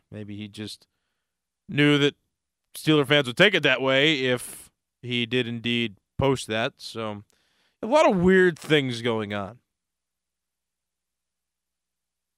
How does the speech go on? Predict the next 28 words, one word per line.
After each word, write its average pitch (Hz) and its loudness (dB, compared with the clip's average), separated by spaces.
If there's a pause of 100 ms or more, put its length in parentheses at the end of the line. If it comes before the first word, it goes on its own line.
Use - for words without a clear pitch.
(480)
And 220 4
some 240 6
of 240 4
us, - 0 (1300)
uh, 139 0
may 160 0
be 165 0
surprised 151 2
that 131 -8
the 131 -10
Steelers 139 -2
are 135 -2
once 127 -6
seven 135 -2
and 113 -8
four. 120 -4
I'm 175 -8
not 220 0 (180)
too 175 -4
surprised. 156 0 (1200)
Um, 117 0
I 143 -6
mean, 147 0
I 139 2
knew 147 0
that 143 -4
they 139 4
were 117 -2